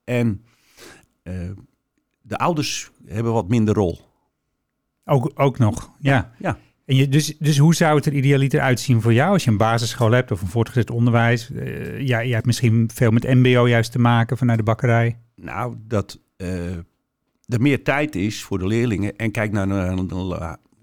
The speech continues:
Speaker 1: als ik naar de lagere school kijk, vroeger dat ik op school zat, hadden wij een hoofd van de school. Die gaf dan in groep zes les.
Speaker 2: Ja.
Speaker 1: Dat is tegenwoordig
Speaker 2: Ja,
Speaker 1: acht.
Speaker 2: ja,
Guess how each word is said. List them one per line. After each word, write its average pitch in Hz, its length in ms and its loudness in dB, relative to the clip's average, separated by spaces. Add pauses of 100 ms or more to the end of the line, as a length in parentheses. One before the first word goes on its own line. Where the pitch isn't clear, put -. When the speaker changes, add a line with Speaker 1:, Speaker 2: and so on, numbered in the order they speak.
(280)
Speaker 1:
als 127 160 0
ik 170 80 -2
naar 151 100 0
de 117 60 -2
lagere 107 280 0
school 117 240 0
kijk, 123 240 -4
vroeger 117 300 2
dat 98 120 -2
ik 98 100 -4
op 101 120 -8
school 92 240 0
zat, 90 200 -2
hadden 90 200 -2
wij 92 100 0
een 85 80 -2
hoofd 107 260 0
van 95 100 -4
de - 60 -4
school. 95 300 -2
Die 95 80 -4
gaf 90 180 -2
dan 90 140 -4
in 87 160 -4
groep - 280 -2
zes 104 320 -2
les. - 480 -8
Speaker 2:
Ja. - 120 -20 (180)
Speaker 1:
Dat 113 160 -2
is - 60 -4
tegenwoordig 87 480 -4
Speaker 2:
Ja, - 100 -4
Speaker 1:
acht. - 220 -8
Speaker 2:
ja, 107 140 -4